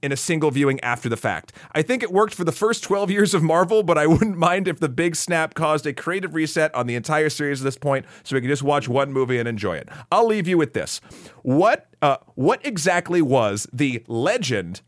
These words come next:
of these ten rings that the title suggested?" <laughs> They explained the father's backstory, but not the rings themselves,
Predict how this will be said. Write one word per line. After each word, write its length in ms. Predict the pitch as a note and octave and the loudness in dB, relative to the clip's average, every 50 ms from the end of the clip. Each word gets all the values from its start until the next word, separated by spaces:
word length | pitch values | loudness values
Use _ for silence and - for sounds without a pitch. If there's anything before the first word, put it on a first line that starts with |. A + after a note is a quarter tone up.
| _ _ - | _ _ 0
of 300 | F3+ F#3 F#3 F#3 E3 C3+ | 2 2 2 2 0 0
these 260 | D#3+ D#3+ D#3+ D#3+ D#3 | 0 0 0 0 -2
ten 300 | - - - D3 D3+ D#3 | -4 -4 -4 -2 0 0
rings 400 | C3 A#2+ A#2 A2+ A2 A2+ C3 - | 0 0 0 0 0 -2 -4 -4
that 140 | - - - | -4 -4 -4
the 60 | D3+ | -6
title 360 | - - B2+ A#2 G#2+ G#2+ A2+ | -6 -6 -6 -6 -6 -6 -6
suggested?" 720 | A2 - - A#2+ A2+ - - - A#3 - - - G2+ C#2+ - _ _ _ _ _ _ _ _ _ _ - - - - - _ _ - - - - - - | -6 -6 -6 -6 -2 0 0 2 2 0 -2 -4 -6 -6 -8 _ _ _ _ _ _ _ _ _ _ -14 -14 -14 -14 -16 _ _ -18 -16 -14 -2 0 2
<laughs> 0 | G3 D#3+ G#3+ B3+ C#4 A#3 | 2 2 0 -4 -8 -2
They 180 | C#3+ F3 G3+ G#3 | 0 2 4 4
explained 560 | G3 G3 - - A3+ - G#3 A3 B3 C#4+ F4 D4+ | 2 2 -2 -6 -2 0 0 2 2 0 -2 -4
the 80 | D#4 - | -6 0
father's 420 | - A#3 G#3+ A3 A#3 A#3+ G3+ G3 | 2 2 2 2 2 0 -2 -2
backstory, 640 | - F3 D#3+ D#3+ D#3 - - D#3+ D3 C#3 C#3+ C#3+ | 0 0 0 0 -2 -4 -2 -2 0 0 0 0
but 120 | B2+ D#3 D3 | 0 -2 0
not 220 | D3 D#3+ F3+ F3+ | 0 0 0 2
the 100 | - A#3+ | 0 0
rings 280 | G#3 F#3+ F#3 F#3 E3 - | 0 0 -2 -2 -4 -6
themselves, 580 | C#3+ C#3 - - - A#3 G3+ E3+ C#3+ B2 - | -6 -8 -4 0 2 4 4 4 2 0 -2